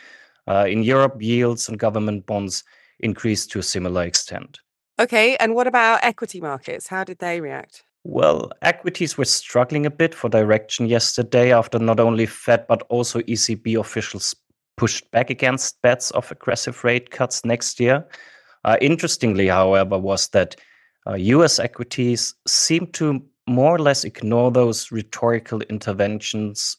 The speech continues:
Speaker 1: with major indices ending the day in the green, uh, mostly driven by mega cap tech stocks.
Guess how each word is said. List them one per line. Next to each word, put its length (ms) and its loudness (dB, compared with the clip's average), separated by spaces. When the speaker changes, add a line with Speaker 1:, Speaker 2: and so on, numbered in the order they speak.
Speaker 1:
with 240 -6
major 420 0
indices 760 -2
ending 400 -2
the 80 -6
day 240 0
in 140 -6
the 60 -8
green, 440 0
uh, 180 6
mostly 400 2
driven 360 2
by 360 4
mega 280 4
cap 320 -2
tech 240 -2
stocks. 640 0